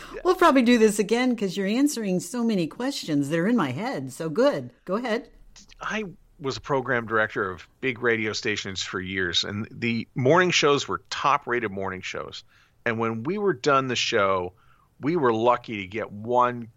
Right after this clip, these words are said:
Speaker 1: good promotable quote a day that we would run
Speaker 2: Wow.
Speaker 1: for the rest of the day and say, "Can't wait for you to listen tomorrow."
Speaker 2: Yeah.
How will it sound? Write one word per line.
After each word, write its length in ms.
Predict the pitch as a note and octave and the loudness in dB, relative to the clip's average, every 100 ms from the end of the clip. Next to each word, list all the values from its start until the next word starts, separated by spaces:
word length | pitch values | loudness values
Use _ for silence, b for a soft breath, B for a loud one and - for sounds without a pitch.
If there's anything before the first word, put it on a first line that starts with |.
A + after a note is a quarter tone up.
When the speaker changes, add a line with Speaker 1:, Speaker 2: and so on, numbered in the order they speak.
| - | -10
Speaker 1:
good 480 | A#2 A2 G#2+ G2+ G#2 _ _ _ | -2 0 0 -2 -10 _ _ _
promotable 640 | - A2+ G#2+ A#2 A2+ G#2+ G2 | -10 -6 0 0 0 -2 -4
quote 480 | - - G#2 G2 - | -8 -2 0 0 -4
a 80 | F#2+ | -12
day 560 | E2+ G2+ F#2+ F2+ E2+ B B - | -4 0 0 0 -4 B B -4
that 100 | G#2 | 0
we 120 | A#2+ | 4
would 140 | B2 A2 | 4 4
run 200 | B2+ C#3 | 4 2
Speaker 2:
Wow. 40 | |
Speaker 1:
for 60 | A#2 | 0
the 60 | C3 | 0
rest 160 | A#2+ - | 0 0
of 40 | B2+ | -2
the 20 | |
day 60 | A2 | -2
and 80 | G#2 | -2
say, 240 | - F#2 - | -4 -6 -8
"Can't 280 | - B2+ F#2+ | -6 -4 -4
wait 220 | A2 G#2 | -6 -8
for 100 | - | -8
you 40 | G2+ | -8
to 80 | |
listen 320 | F#2+ F#2 - F#2+ | -8 -8 -8 -8
tomorrow." 500 | F2 F2 E2+ D2+ - | -6 -6 -2 -4 -4
Speaker 2:
Yeah. 220 | E3 C#3+ | -4 -6